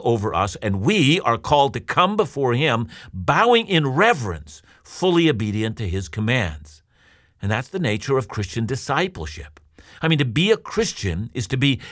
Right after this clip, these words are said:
at the same time, I mean, to be made one with Christ, but also to repent, to surrender all to him,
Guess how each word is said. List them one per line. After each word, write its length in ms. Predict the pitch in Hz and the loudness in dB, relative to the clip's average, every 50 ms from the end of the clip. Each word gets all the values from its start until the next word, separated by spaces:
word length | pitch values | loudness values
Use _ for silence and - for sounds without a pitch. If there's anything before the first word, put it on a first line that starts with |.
| - - - | -16 -8 -2
at 200 | - 143 143 - | 0 0 0 0
the 60 | - 127 | -4 -4
same 400 | - - 185 196 240 262 233 165 | -2 0 2 2 2 2 0 -2
time, 380 | - 117 101 90 87 95 113 | -2 0 0 0 0 -2 -2
I 60 | 120 | -2
mean, 140 | 113 117 107 | -2 -2 -2
to 80 | - 113 | -4 -4
be 160 | 113 123 120 | -4 -4 -2
made 380 | 113 117 139 160 180 190 180 151 | -2 2 4 4 4 4 2 0
one 420 | 123 120 135 165 190 208 196 160 | -2 2 4 4 4 4 2 0
with 200 | 131 123 - - | 0 -2 -2 -4
Christ, 580 | - - 139 120 90 90 127 156 147 - - - _ - - - _ | -4 0 2 2 2 0 -4 -6 -8 -12 -14 -18 _ -20 -20 -20 _
but 140 | - 98 92 | -8 -6 -6
also 560 | 107 135 196 214 - - - 87 82 - _ _ _ _ _ _ _ _ _ _ - | -6 -6 -8 -8 -10 -8 -8 -8 -8 -10 _ _ _ _ _ _ _ _ _ _ -6
to 100 | - 127 | -2 -2
repent, 680 | 107 117 117 - - 196 214 190 120 80 - - - _ _ _ _ - - | 0 0 -2 -2 0 0 0 0 0 -4 -8 -14 -20 _ _ _ _ -10 -2
to 100 | - 147 | -2 0
surrender 460 | 127 - - 160 160 175 175 156 165 170 | 0 4 4 6 6 6 4 2 0 2
all 200 | 175 147 151 147 | 2 2 2 2
to 160 | - 156 143 | 2 2 2
him, 420 | 147 185 190 147 101 80 - - | 4 4 2 2 0 -2 -6 -14